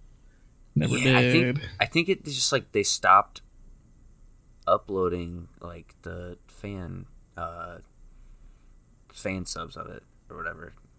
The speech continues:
Speaker 2: 'Cause I just remember there was, like, I don't know. I, I just remember that it stopped updating for no reason.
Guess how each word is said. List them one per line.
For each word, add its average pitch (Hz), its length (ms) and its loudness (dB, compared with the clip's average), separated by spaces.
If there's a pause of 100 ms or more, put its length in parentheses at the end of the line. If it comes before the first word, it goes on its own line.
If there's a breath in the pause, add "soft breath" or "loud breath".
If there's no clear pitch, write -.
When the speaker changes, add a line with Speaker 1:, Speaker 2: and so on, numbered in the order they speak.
Speaker 2:
'Cause 95 120 -12
I 92 160 4
just - 140 -6
remember 110 420 2 (100)
there 82 120 -14
was, 80 180 -12
like, 78 140 -14 (160)
I 95 80 -6
don't - 120 -6
know. - 340 -8
I, 104 300 8
I 120 80 6
just 131 140 0
remember 123 240 4
that 98 100 -4
it - 80 -8
stopped - 340 2
updating - 500 -10
for - 300 -12 (260)
no 78 140 -12
reason. - 340 -14